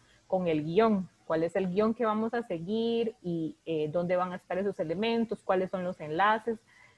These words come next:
Nosotros tenemos un cuadrito ya de guión montado con todo eso y nos facilita la vida para todo, no solamente para montar este P D F, sino que después yo puedo montar esta misma lección,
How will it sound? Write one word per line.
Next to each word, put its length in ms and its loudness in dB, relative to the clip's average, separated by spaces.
Nosotros 340 -2
tenemos 380 2
un 140 4
cuadrito 460 4
ya 260 8
de 100 6
guión 220 4
montado 520 4
con 160 -4
todo 220 4
eso 180 4
y 40 2
nos 180 2
facilita 500 -2
la 140 6
vida 400 2
para 200 2
todo, 300 6
no 200 -6
solamente 420 -4
para 160 0
montar 300 -4
este 180 -6
P 100 -2
D 260 6
F, 160 -2
sino 220 -4
que 120 0
después 320 -2
yo 80 -2
puedo 180 0
montar 320 -4
esta 220 -4
misma 280 0
lección, 600 -2